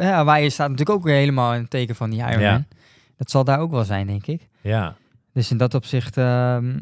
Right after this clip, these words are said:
Speaker 1: ja, een grote race. Eh, ja, veel atleten aan de start en ook wel een, eh, leuke pro-lijst, eh,
Speaker 2: Ja.
Speaker 1: startlijst, eh, heb ik gezien. Dus.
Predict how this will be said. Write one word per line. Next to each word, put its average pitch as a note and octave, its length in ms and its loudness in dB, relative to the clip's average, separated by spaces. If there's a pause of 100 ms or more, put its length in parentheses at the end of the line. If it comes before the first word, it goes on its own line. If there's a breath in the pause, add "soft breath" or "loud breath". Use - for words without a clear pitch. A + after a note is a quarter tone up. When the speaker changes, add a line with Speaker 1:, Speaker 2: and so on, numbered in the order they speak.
Speaker 1:
ja, C#3+ 220 2
een C3+ 80 4
grote E3+ 320 6
race. D#3+ 440 2
Eh, B2+ 960 0 (340)
ja, A#2 180 0
veel D#3 240 4
atleten C#3 420 2
aan C3 100 2
de B2 60 2
start D#3 360 0
en C3 80 2
ook B2+ 120 0
wel C3 240 2
een, B2+ 120 0
eh, B2+ 180 0
leuke C3 300 -2
pro-lijst, C#3 680 0
eh, G#2+ 340 2
Speaker 2:
Ja. A2 140 4
Speaker 1:
startlijst, G#2+ 600 -2
eh, A2 140 0
heb G#2+ 100 -2
ik A2 60 -20
gezien. A#2 300 -2
Dus. C#3 260 -6